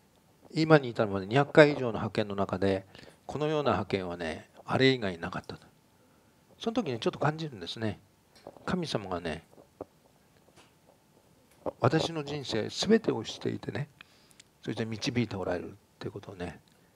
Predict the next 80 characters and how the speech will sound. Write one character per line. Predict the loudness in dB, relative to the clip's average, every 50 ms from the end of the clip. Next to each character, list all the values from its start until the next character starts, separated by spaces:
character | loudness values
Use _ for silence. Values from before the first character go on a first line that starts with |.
| _ _ _ _ -8
感 | -6 -6 -6
じ | -6 -6
ま | -6 -6 -6
す。 | -8 -10 -12 -10 -2
で、 | -2 0
皆 | 2 2 2 2
さ | 2 0
ん |
の | 0 -2
人 | -4 -6 -4
生 | 0 2 2
全 | 2 2 2 2 2
て | 4 2
を | 0
知 | 0 -2
っ | -2
て | 0 0
い | 0 0
て、 | -2 -6
ま | -6 -4 -2
た | -2 -2 -2 -2 -10 -20 -20 -20 -20 -20 -20 _ _ _ -12 -10
導 | -8 -6 -6 -4 -2 -2 -2
い | -2
て | -4 -8
く | -8
だ | -10 -12
さ | -12 -14
い | -14
ま | -14 -14
す | -14 -14
よ | -12 -6
ね。 | -6 -6 -6 -6 -14 _ _ _ _ _ _ _ _ _ _ _ _ _ _ _ _ _ _ _ _ -20 -20 -20 -20 -20 -20 -20 -20 _
そ | -4 -4 -2
し | -2
て | 0 0
ね、 | 0 0 -2 -2 -8 -12 _ -8
行 | -8 -8
っ | -8 _ 4
た | 4 4
時 | 4 4 -2 -2 -4
に | -2 0 2 2 0 -2 -4 -16 _ _ _ -10
特 | -10 -4 2 2
別 | 2 2 4 4
な | 4 6
霊 | 8 6 6
的 | 6 4 -2 0
な | -2 -2
祝 | -2 -4 -6 -6 -8
福 | -6 0 0 0
を |
受 | 2 0 -2
け | -2
ま | -2 -4
し | -4 -4
た | -8 -8
し、 | -4 -4 -4 -4 -4 -8 -18 -20 -12 _ 0
ま | 0
あ、 |
行 | 0 2 0
か、 | 0 0
行 | 2 6
か | 8 8
れ | 8
た | 8 6
方 | 4 4 4 4 2
は | 2 -2 -8 -12 -8
皆 | -4 -4 -4
さ | -4 -4 -6
ん |
ね、 | -6 -6
受 | -6 -2 -4 -4
け | -4
る | -4
と | -10 -14
思 | -16 -16
う | -18
ん | -20
で | -18
す | -14 -10
ね。 | -10 -10